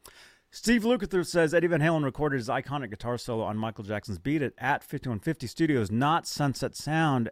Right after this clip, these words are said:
as some stories have claimed. Now, that's, that's very interesting. That's very, very interesting. Um,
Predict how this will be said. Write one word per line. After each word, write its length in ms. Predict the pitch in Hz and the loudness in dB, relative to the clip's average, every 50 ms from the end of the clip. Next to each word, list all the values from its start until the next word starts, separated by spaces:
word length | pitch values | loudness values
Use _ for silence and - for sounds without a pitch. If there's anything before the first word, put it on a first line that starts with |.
| - - | -4 -4
as 180 | 110 110 98 | -4 -4 -4
some 260 | - - 139 135 135 | -4 -2 -2 -2 -2
stories 440 | 131 - - 131 123 117 120 113 - | -2 -4 -2 0 0 2 0 0 -2
have 180 | - 110 98 - | -4 -6 -6 -8
claimed. 840 | - - - - 131 143 160 190 202 196 165 123 101 85 73 - - - _ _ _ _ _ _ _ - - - - - - - _ | -12 -18 -14 -8 -2 0 2 2 4 4 2 2 0 -2 -6 -12 -20 -20 _ _ _ _ _ _ _ -20 -20 -20 -20 -20 -20 -18 _
Now, 160 | - 131 143 147 | 0 2 4 6
that's, 300 | 139 190 220 220 - 113 | 6 6 6 4 2 -4
that's 340 | - - 170 202 202 - | 0 4 4 4 4 2
very 480 | 135 113 107 147 165 185 202 208 196 175 | -4 -4 0 4 4 6 6 4 2 2
interesting. 760 | - - 202 220 - - 147 - - 107 95 90 92 107 123 - - _ _ _ _ _ _ _ _ _ _ _ _ - - _ _ | 2 0 0 -2 -2 -4 -6 -6 -6 -8 -8 -6 -8 -10 -12 -16 -20 _ _ _ _ _ _ _ _ _ _ _ _ -20 -20 _ _
That's 220 | 139 160 180 - - | -4 -4 -4 -4 -8
very, 680 | - - 101 104 147 175 190 196 196 196 190 185 131 | -16 -16 -10 -4 0 0 0 0 -2 -4 -4 -6 -6
very 420 | 120 120 156 165 170 170 170 147 | -8 -8 -6 -4 -4 -4 -6 -8
interesting. 400 | 160 170 - - - - 127 113 - - - - - - - - - - - _ _ _ _ - - _ | -10 -10 -12 -14 -12 -12 -12 -12 -14 -18 -20 -20 -20 -20 -20 -20 -20 -20 -20 _ _ _ _ -20 -18 _
Um, 600 | 123 139 147 151 147 147 147 143 139 131 131 151 | -8 -4 -2 -2 -2 -2 -4 -6 -8 -10 -12 -18